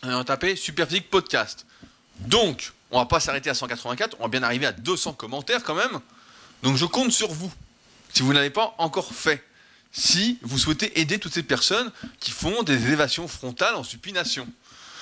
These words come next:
et qui vont bientôt se blesser, qui vont nous coûter très cher,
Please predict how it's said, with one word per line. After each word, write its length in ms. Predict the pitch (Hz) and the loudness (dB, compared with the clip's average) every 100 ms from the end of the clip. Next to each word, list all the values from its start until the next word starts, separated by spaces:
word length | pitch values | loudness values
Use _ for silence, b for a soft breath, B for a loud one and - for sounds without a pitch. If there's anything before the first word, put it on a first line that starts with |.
| 247 B - | -4 B 2
et 200 | 226 208 | 4 4
qui 180 | 240 131 | 2 -6
vont 320 | 127 226 254 - | -6 -6 -6 -4
bientôt 280 | 127 139 240 | -2 0 -2
se 120 | 185 | -2
blesser, 420 | 143 196 - 139 - _ b b - | -2 0 0 -4 -10 _ b b 0
qui 120 | 131 | 4
vont 200 | 156 240 | 6 4
nous 80 | 190 | 2
coûter 300 | 135 143 240 | 0 0 0
très 180 | - 160 | 2 0
cher, 540 | - 185 143 104 - | 0 -2 -2 -6 -14